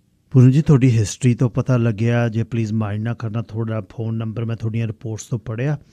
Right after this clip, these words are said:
ਤੇ ਮੈਂ ਹਿਸਟਰੀ ਤੁਹਾਡੀ ਪੜ੍ਹਦੀ, ਪਰ,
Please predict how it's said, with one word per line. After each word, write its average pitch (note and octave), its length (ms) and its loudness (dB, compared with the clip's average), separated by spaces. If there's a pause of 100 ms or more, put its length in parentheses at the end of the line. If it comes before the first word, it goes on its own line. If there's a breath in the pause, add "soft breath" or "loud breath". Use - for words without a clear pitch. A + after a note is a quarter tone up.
(480 soft breath)
ਤੇ A2 540 0 (100)
ਮੈਂ A2+ 500 -12 (120)
ਹਿਸਟਰੀ A#2 600 -2 (760 soft breath)
ਤੁਹਾਡੀ A2+ 240 0
ਪੜ੍ਹਦੀ, A#2 420 2
ਪਰ, A2 260 2